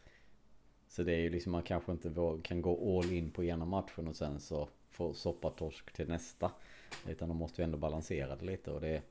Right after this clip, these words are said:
Eh, j-, jag såg inte matchen mot Färjestad alls, eh,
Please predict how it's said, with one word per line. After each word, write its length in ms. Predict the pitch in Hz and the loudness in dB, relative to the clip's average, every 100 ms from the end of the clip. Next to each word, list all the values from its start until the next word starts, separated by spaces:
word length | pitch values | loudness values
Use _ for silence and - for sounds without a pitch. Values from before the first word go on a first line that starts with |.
| - - - - - - - 107 | -18 -16 -14 -14 -16 -20 -16 -8
Eh, 600 | 82 78 78 73 - 50 50 - - 62 | -6 -4 -4 -6 -8 -10 -10 -12 -14 -8
j-, 220 | 80 90 - - - - | -6 -6 -10 -18 -20 -6
jag 220 | 113 104 | 6 6
såg 360 | - - 92 104 | 8 6 6 6
inte 120 | 104 | 2
matchen 300 | 95 92 92 | 0 0 0
mot 120 | 87 | -2
Färjestad 440 | - 85 80 85 76 | -2 -2 -2 -4 -4
alls, 580 | 95 87 113 - - - - - - | 2 2 2 -2 -10 -14 -16 -12 -6
eh, 200 | 82 | -6